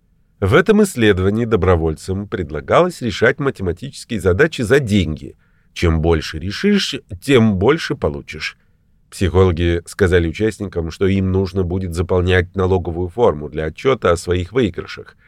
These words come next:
Они также могут требовать компенсацию за транспортные расходы. Для этого надо заполнить другую форму. В качестве гарантии честности участникам нужно было поставить свою подпись в рамочке, подтверждая, что они предоставляют достоверную информацию.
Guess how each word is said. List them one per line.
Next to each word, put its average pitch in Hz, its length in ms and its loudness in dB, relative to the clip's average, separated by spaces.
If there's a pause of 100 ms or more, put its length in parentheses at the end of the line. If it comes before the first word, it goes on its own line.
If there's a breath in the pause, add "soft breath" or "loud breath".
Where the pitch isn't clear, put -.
(140 loud breath)
Они 95 280 2
также 90 340 4
могут 82 320 0
требовать 95 400 2
компенсацию 104 800 0
за 87 120 0
транспортные 95 540 -2
расходы. - 440 -6 (360)
Для 107 220 2
этого 170 240 0
надо 113 220 4
заполнить 113 640 0
другую 113 460 0
форму. 71 420 -12 (340 soft breath)
В - 100 -20
качестве 92 360 2
гарантии 78 460 -4
честности 139 580 -4
участникам 156 640 0
нужно 101 300 2
было 104 260 0
поставить 95 560 0
свою 90 260 -2
подпись 120 540 -2 (320 soft breath)
в 90 260 -2
рамочке, 107 760 2
подтверждая, 104 640 0
что - 160 -2
они 156 180 0
предоставляют 107 720 2
достоверную 82 720 0
информацию. 82 720 -2